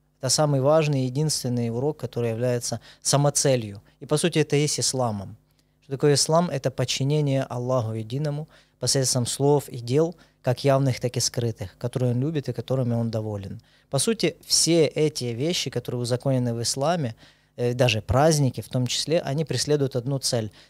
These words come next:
Это реализовать единобожие в жизни каждого человека.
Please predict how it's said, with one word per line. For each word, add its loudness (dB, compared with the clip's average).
Это 0
реализовать 4
единобожие 2
в -4
жизни -2
каждого -6
человека. -14